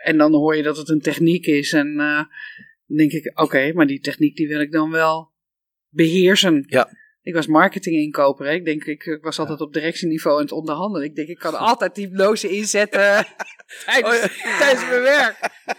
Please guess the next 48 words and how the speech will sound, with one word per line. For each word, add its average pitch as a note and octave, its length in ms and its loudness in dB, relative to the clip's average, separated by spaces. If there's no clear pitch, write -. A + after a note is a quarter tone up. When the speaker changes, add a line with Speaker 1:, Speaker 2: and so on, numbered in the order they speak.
Speaker 1:
Ja, E4+ 300 4
Speaker 2:
Ja, F#3+ 200 2
Speaker 1:
dat G#3 60 -8
dacht C4+ 320 2
Speaker 2:
ja, D#3 180 2
Speaker 1:
ik. - 60 -10
Speaker 2:
ja, - 40 -4
ja, C#3 240 0
ja, B2+ 160 -2
ja. F#2 100 -6
Speaker 1:
Ik B2 80 -4
was E3 120 0
helemaal E3+ 380 2
niet C4+ 140 2
met G#3+ 160 -4
mezelf F3 440 -2
bezig F3+ 360 0
Speaker 2:
Nee. A#2+ 80 0
Speaker 1:
of D#3+ 60 -6
dat E3+ 160 -2
met E3+ 180 -8
zelfontwikkeling. E3+ 1080 -6
Speaker 2:
Nee, D3+ 160 -2
maar B2+ 140 2
die C3 160 -2
ervaring C3+ 440 2
zette A2+ 180 -4
jou B2 140 2
wel C#3+ 120 0
aan. D3+ 220 0
Speaker 1:
Die - 160 -18
Speaker 2:
Dus - 180 -8
dan C#3+ 80 0
Speaker 1:
ervaring F#3 340 4
Speaker 2:
was F#3+ 100 -2
Speaker 1:
zette D#3+ 160 2
Speaker 2:
bam, E3 100 4
Speaker 1:
mij E3+ 180 2
Speaker 2:
hey, F3 80 2
wacht F3+ 40 4
eens, D#3+ 180 2
Speaker 1:
uiteindelijk G#3 260 -2
Speaker 2:
hier B3+ 80 2
zit A3+ 60 2
Speaker 1:
aan. E3+ 40 -2
Speaker 2:
kennis C3+ 200 -6
of - 120 -16
inzicht. D#3 640 -4